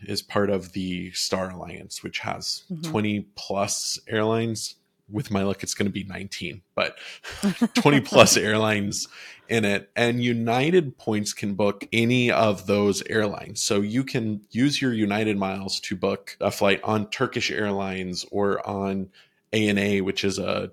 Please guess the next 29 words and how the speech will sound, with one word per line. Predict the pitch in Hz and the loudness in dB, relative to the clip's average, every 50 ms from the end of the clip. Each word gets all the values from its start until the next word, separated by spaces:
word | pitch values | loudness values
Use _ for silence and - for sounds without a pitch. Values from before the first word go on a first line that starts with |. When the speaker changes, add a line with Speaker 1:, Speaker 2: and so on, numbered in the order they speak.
| _ - | _ -8
Speaker 1:
Japan-based | - 98 - - 104 101 101 98 92 95 95 98 - - - - | -8 -8 -4 -2 0 0 0 0 -2 -4 -6 -6 -8 -8 -8 -8
airline, | - - 98 98 90 87 - 110 - | -10 -10 -10 -10 -10 -10 -10 -10 -8
or | - 110 - | -8 -10 -6
Swiss | - - - - 131 123 - - - | -6 -4 -2 4 4 4 4 4 2
Airlines. | 80 78 98 101 95 95 90 87 87 - - - - - - - - - - - - - - - | 0 0 0 0 -2 -2 -4 -8 -10 -10 -10 -10 -10 -12 -18 -18 -16 -16 -16 -18 -18 -20 -8 0
And | - 120 127 123 123 120 127 | 2 2 2 2 2 2 4
that's | 135 139 151 165 165 - - | 6 8 8 8 6 4 0
usually | 139 135 139 131 - 127 120 | 2 2 2 2 2 2 2
the | 113 117 | 2 2
point | - - 110 107 | 2 2 0 2
where | 104 104 95 | 2 0 0
people | - - 104 104 101 98 | 0 0 -2 -2 -2 -4
start | - - - 87 92 | -2 0 -2 -2 -2
getting | - - 92 92 98 | -2 -6 -6 -6 -8
tripped | - - - - - - | -8 -8 -8 -10 -10 -10
up | - - - - - | -10 -10 -10 -8 -6
is, | - 220 - 98 95 95 - - - - - - - - _ - | -4 -4 -4 -4 -6 -8 -10 -12 -14 -20 -20 -20 -20 -16 _ 0
"Wait, | 104 98 90 - - | 2 2 2 2 0
I'm | 92 104 101 98 98 95 | 0 0 0 -2 -2 -4
transferring | - - - - 113 113 123 127 - - 139 135 135 | -6 -6 -4 0 2 2 2 0 0 0 0 2 2
my | 131 131 131 | 4 2 2
points | 131 - - 107 104 101 101 101 - | 2 0 -2 0 2 2 0 -2 -4
to | - - - 98 | -6 -4 -4 -2
United | 95 98 98 95 95 95 101 101 101 92 95 92 92 90 - | 0 2 2 2 4 4 4 4 4 4 2 0 0 -4 -6
to | - - 101 | -4 -4 -4
book | 85 - 98 98 - - | 0 0 0 0 2 0
a | 101 92 | -2 0
flight | - - 92 95 98 98 92 - - _ - | 0 -2 0 0 0 0 -2 -6 -10 _ -6
on | - - 104 95 95 95 92 | -2 0 2 2 0 0 -4